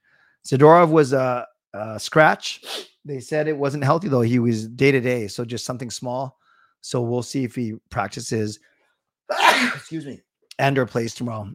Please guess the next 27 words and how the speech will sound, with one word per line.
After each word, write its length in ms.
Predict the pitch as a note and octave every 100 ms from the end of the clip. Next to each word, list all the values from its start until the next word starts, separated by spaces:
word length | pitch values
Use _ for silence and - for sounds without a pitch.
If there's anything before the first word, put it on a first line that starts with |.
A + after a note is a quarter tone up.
| -
against 240 | G2+ G2
the 80 | G#2
Rangers. 520 | F2+ F2 E2+ D#2 - _ _ _ _ _ _ _ _ _ _ _ _ _ _ _ _ _ _ _ _ _
Think 180 | D3+ D3
Canucks 260 | E3 E3
are 40 | D3
gonna 140 | D#3
go 160 | C#3 D3+
for 120 | D3+
a 40 |
long 180 | C#3 D3+
playoff 300 | B2+ D#3+ E3
run 120 | D3
and 60 | A#2+
be 120 | A#2+
a 40 |
buyer? 380 | A2 A#2+ A#2+ A2
Yep, 260 | G2+ E3 F3+
Michelle, 240 | D3 - D3
I 80 |
do 100 | C#3
think 140 | D3 E3
they're 80 | C#3+
gonna 140 | C#3+
be 60 | C3+
a 60 |
buyer. 420 | A#2 A#2+ A#2+ B2